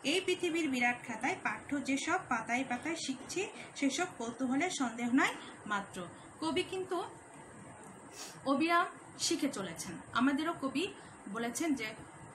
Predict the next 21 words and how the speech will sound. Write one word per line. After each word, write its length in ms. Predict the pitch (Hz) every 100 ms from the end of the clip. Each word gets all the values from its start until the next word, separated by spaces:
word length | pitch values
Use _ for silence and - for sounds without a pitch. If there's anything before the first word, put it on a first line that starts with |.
| -
উৎসাহ 400 | 277 277 330 339
উদ্দীপনা 480 | 277 226 269 294 311
নিয়ে 300 | 294 247 320
আমাদের 420 | - 220 220 359 480 - -
প্রকৃতির 380 | 254 254 269 302
কাছ 240 | 247 247
থেকে 260 | - 262 370 - -
শিখতে 320 | - 247 - 202
হবে, 240 | 190 175 - - -
কারণ 260 | 285 330
জন্ম 360 | 262 240 277 370
থেকে 280 | 392 381 349
মৃত্যু 340 | 262 262 339
পর্যন্তই 520 | 311 294 330 294 403 - - - -
আমাদের 420 | 208 214 311 480 - - -
শিক্ষা 360 | - 240 -
লাভ 200 | 247 381 - - -
করতে 240 | 247 -
হবে। 240 | 190 175 - - - - - - - - - _ _ _ -
এবার 180 | 359 330
মূল্যায়নের 460 | 269 233 208 196